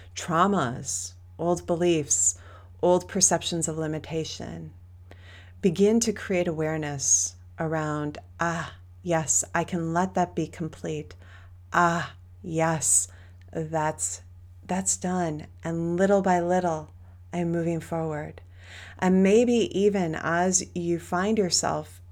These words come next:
feeling reflective, looking backwards, rather than getting caught in the drama, maybe see what was right within those situations. Where did you make choices that supported you in arriving where you are right now,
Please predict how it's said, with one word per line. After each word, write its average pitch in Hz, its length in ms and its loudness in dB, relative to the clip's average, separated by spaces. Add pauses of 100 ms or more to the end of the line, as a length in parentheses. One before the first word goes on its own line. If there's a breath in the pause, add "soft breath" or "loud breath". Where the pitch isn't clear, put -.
(180)
feeling 208 540 2
reflective, 143 680 -6 (400 loud breath)
looking 185 420 0
backwards, 156 760 -4 (200)
rather 185 380 -2
than 226 160 2
getting 196 220 0
caught 190 200 -4
in 196 60 -2
the 190 80 2
drama, 180 540 -4
maybe 196 340 0
see 190 520 2 (220 loud breath)
what 202 220 0
was 240 200 -2
right 170 540 -2 (200)
within 180 440 2
those 165 180 0
situations. 165 920 -6 (600 loud breath)
Where 214 320 6
did 254 240 0
you 190 140 0
make 170 440 -4
choices 165 960 -4 (380 loud breath)
that 175 400 2
supported 196 680 2
you 151 420 -6
in 165 180 -4
arriving 175 600 0
where 170 160 -2
you 170 200 -2
are 170 260 -2
right 165 280 0
now, 165 440 -4